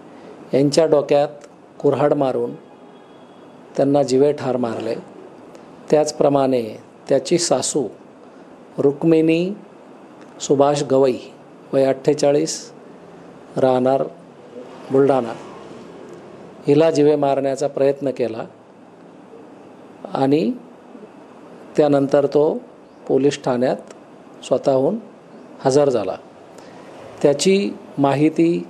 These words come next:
आम्ही आमच्या स्टेशन डायरीमध्ये नोंद करून आम्ही घटनास्थळी रवाना झालो.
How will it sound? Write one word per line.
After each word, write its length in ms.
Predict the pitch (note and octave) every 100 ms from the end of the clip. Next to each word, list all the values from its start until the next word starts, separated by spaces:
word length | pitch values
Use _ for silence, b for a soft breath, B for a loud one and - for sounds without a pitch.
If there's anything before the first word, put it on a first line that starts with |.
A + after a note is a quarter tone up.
| -
आम्ही 320 | C#3+ C#3 C#3+ D3
आमच्या 320 | C3 B2+ C#3+
स्टेशन 380 | - B2+ C#3 C3+
डायरीमध्ये 500 | C3 B2 B2 B2 B2
नोंद 260 | B2 C#3
करून 320 | C#3 C3 A2+ G#2 - B B - -
आम्ही 180 | B2+
घटनास्थळी 640 | A#2+ A2 C3 C3 - C3 B2
रवाना 340 | A#2 C3+ D#3
झालो. 240 | B2 G#2